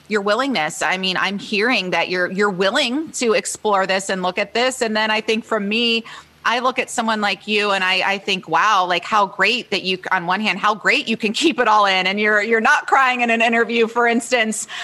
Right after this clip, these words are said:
Um, but it, it is so healing to get it out because, I mean, there's, science says a, an emotion stays in our body only ninety seconds. It moves through us. Anything else, we, if we're still holding on to that anger, it's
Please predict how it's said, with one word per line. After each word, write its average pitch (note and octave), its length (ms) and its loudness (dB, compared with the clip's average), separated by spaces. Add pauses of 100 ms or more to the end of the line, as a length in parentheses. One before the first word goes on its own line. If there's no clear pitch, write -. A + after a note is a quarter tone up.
(180)
Um, A3+ 400 2 (760)
but G#3 300 -2
it, B3+ 160 0
it - 180 0
is B3 140 2
so B3+ 220 0
healing C4+ 400 0
to D4 100 -2
get G#3+ 140 0
it G#3 80 0
out B3 280 0
because, G#3+ 400 -4 (160)
I G#3+ 100 0
mean, A3 200 0
there's, G3+ 280 0 (220)
science A#3 380 0
says A3 240 0
a, G3 160 0
an G3 160 0
emotion G#3 460 0
stays G#3 340 -2
in G3+ 60 0
our F#3+ 80 2
body G3+ 360 2
only F#3 260 -2
ninety F3 320 -2
seconds. A3 500 -2
It F3+ 100 -4
moves F#3+ 320 -2
through G#3+ 200 0
us. B3 300 -2
Anything A3+ 440 -2
else, A3+ 320 -2
we, G3 120 -4
if - 120 -10
we're F#3+ 80 -2
still - 260 -2
holding A3+ 380 -2
on G#3+ 140 2
to A3+ 40 -2
that G3 240 -2
anger, A#3 420 0
it's - 220 -4